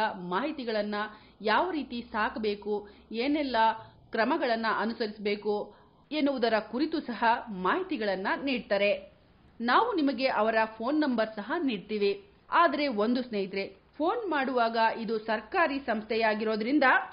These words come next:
ದಯಮಾಡಿ ಹನ್ನೊಂದು ಗಂಟೆಯ ನಂತರ ಹಾಗೂ ಐದು ಗಂಟೆಯ ಒಳಗೆ ನೀವು ಕರೆ ಮಾಡಬಹುದಾಗಿದೆ. ನೀವು ಕರೆ ಮಾಡಿದಾಗ ಪ್ರತಿ ಒಬ್ಬರೂ ಸಹ ನಿಮಗೆ ಸವಿನಯದಿಂದ ಉತ್ತರನ್ನು ಸಹ ನೀಡ್ತಾರೆ.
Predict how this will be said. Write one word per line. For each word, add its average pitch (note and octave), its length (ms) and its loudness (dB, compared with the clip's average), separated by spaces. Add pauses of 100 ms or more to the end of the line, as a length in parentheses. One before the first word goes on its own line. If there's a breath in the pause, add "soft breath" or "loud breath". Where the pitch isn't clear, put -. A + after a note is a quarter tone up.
(720 loud breath)
ದಯಮಾಡಿ C4+ 680 2
ಹನ್ನೊಂದು C4 500 2
ಗಂಟೆಯ G#3+ 420 2
ನಂತರ A3 380 0 (200)
ಹಾಗೂ G#3 600 -2
ಐದು B3+ 300 -2
ಗಂಟೆಯ G#3 360 0
ಒಳಗೆ G#3 540 0 (420)
ನೀವು C4 340 2 (340)
ಕರೆ C#4 220 0
ಮಾಡಬಹುದಾಗಿದೆ. G#3 840 0 (960 soft breath)
ನೀವು D#4+ 240 2
ಕರೆ E4 320 0
ಮಾಡಿದಾಗ A3+ 440 0 (280)
ಪ್ರತಿ C4+ 460 -2
ಒಬ್ಬರೂ A#3+ 440 -2
ಸಹ A3 240 -12 (260)
ನಿಮಗೆ G#3+ 400 -2 (140)
ಸವಿನಯದಿಂದ A3 760 0 (280)
ಉತ್ತರನ್ನು A3 480 -2
ಸಹ A3 240 -4
ನೀಡ್ತಾರೆ. G3+ 480 2